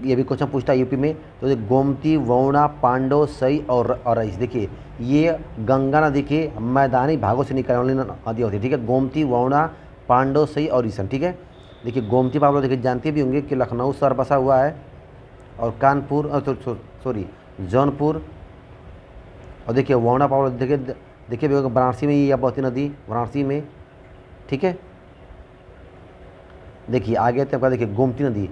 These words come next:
देखिए क्वेश्चन पूछता है सर ये बताइए गोमती नदी ये कहाँ से, से निकलती है, तो देखिए क्या बताएंगे? देखिए इसका, इसका देखिए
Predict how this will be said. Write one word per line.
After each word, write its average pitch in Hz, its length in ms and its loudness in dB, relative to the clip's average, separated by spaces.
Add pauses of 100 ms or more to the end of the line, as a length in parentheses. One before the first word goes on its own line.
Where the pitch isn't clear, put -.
(320)
देखिए 123 160 -4
क्वेश्चन 135 220 -2
पूछता 139 280 0
है 143 80 4
सर 131 160 -2
ये 139 80 2
बताइए 127 240 0
गोमती 123 280 0
नदी 139 280 -2 (340)
ये 135 220 2
कहाँ 139 240 0
से, 139 180 0
से 143 180 -4
निकलती 143 260 -2
है, 139 60 0
तो 139 60 2
देखिए 123 200 -2
क्या 139 180 0
बताएंगे? 139 360 0 (680)
देखिए 143 240 -6
इसका, 143 280 2
इसका 147 280 -2
देखिए 147 200 -2